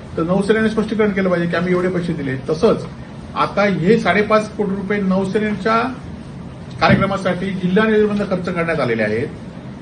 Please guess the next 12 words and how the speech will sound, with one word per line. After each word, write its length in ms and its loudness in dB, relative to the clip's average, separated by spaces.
आणि 440 2
आमचं 300 4
असं 140 4
म्हणणं 260 2
आहे 120 0
की 180 -6
हे 460 0
साडेपाच 400 0
कोटी 160 -4
रुपये 200 -2
नौसेनेने 520 2
आपल्या 420 2